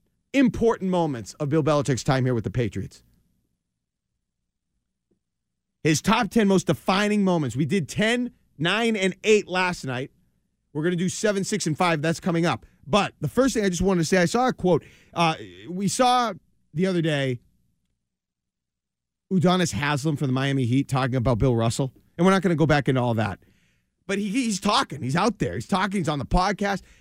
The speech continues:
He had another thing that he said today about the Heat culture. And this pissed me off, okay, because I've been, you know, obviously I've been around the Patriots a long time. I was a beat reporter. I was in the locker room. I absorbed at least a little bit of what we could see of Patriots culture,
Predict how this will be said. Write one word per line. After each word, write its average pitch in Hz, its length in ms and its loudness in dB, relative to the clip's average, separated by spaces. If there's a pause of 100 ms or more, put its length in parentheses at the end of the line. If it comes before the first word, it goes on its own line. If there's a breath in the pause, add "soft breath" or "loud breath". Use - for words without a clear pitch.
(120)
He 214 100 -4
had 302 140 4
another 247 280 2
thing 196 240 0
that 175 120 2
he 156 60 2
said 175 260 -2
today 170 320 2
about 151 260 -2
the 135 80 -8
Heat 202 300 -8
culture. 139 420 -6 (300 soft breath)
And 202 100 2
this 302 100 2
pissed 269 300 2
me 185 140 4
off, 131 360 -2 (440)
okay, 196 180 0
because 190 280 0
I've 262 200 0
been, 226 340 0
you 233 120 -6
know, 175 160 2
obviously 185 320 0
I've 170 80 2
been 170 80 0
around 160 260 2
the 156 60 0
Patriots 151 360 0
a 147 60 -2
long 143 220 0
time. 143 320 -4 (200 soft breath)
I 165 120 0
was 175 120 0
a 160 60 -2
beat 220 220 -2
reporter. 208 400 2
I 180 80 4
was 151 100 0
in 214 120 2
the 214 60 4
locker 185 380 -2
room. 170 180 0 (400 soft breath)
I 196 140 2
absorbed 190 480 0
at 185 120 2
least 208 220 -2
a 202 60 -2
little 233 300 4
bit 196 180 4
of 180 100 2
what 190 140 4
we 196 80 -2
could 139 160 -6
see 202 220 -2
of 156 120 0
Patriots 180 600 0
culture, 160 500 0